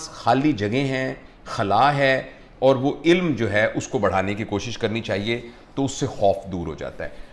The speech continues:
और जो दूसरी खौफ की वजह है वो हमारी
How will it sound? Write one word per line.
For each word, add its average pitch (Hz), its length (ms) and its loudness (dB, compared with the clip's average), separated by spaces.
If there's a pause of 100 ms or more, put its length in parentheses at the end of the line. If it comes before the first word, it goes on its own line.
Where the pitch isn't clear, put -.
(180)
और 180 120 6
जो 202 140 2
दूसरी 175 560 0
खौफ 147 420 4
की 147 60 0
वजह 101 260 2
है 107 380 0 (200)
वो 165 120 2
हमारी 135 360 4